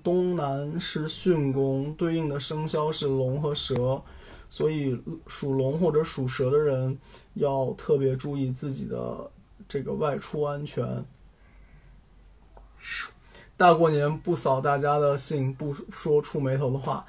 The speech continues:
那希望属龙、属蛇的人在这新的一年平平安安、顺顺利利。还有什么？<laughs>交通方面安安全全，车子不被刮。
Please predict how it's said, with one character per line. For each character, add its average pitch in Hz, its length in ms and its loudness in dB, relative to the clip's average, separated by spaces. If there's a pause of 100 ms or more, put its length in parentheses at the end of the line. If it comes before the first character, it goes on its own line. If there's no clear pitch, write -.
(340)
那 143 260 -2
希 - 240 2
望 160 320 8 (180)
属 - 220 0
龙、 170 320 8
属 143 260 0
蛇 139 240 2
的 175 80 4
人 143 240 6
在 147 220 4
这 147 160 4
新 180 260 2
的 156 120 4
一 151 100 0
年 135 380 0
平 175 240 0
平 185 200 6
安 180 200 4
安、 180 180 2
顺 180 260 2
顺 170 240 0
利 160 100 -2
利。 147 300 -2 (1200)
还 151 120 -2
有 147 80 2
什 143 100 -4
么？ 135 80 -2 (920)
<laughs> - 1000 -20
交 220 260 12
通 208 220 8
方 196 180 4
面 147 400 2 (600)
安 214 200 6
安 214 140 8
全 143 220 4
全， 131 320 -2 (3000)
车 214 240 12
子 180 140 8
不 147 160 -2
被 156 180 8
刮。 147 320 2